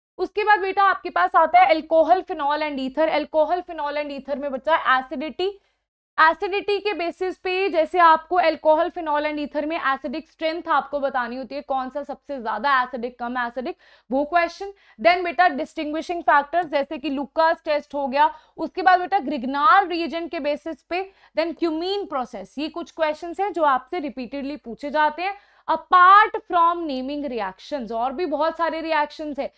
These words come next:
जो मैं आपको करवाऊंगी, ठीक है? इसमें हर एक चीज बहुत ज्यादा इंपॉर्टेंट है बेटा,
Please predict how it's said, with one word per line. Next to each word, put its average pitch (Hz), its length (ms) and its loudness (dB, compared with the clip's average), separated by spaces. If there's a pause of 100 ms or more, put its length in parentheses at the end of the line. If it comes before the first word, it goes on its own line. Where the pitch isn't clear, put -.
(240)
जो 269 80 -4
मैं 269 100 -4
आपको 262 320 -2
करवाऊंगी, 226 720 -6 (180)
ठीक 220 120 -16
है? 285 80 -6
इसमें 294 240 -10
हर 254 220 -4
एक 320 200 -6
चीज 320 200 -4
बहुत 285 260 -2
ज्यादा 269 220 -2
इंपॉर्टेंट 247 440 -10
है 254 60 -6
बेटा, 226 320 -4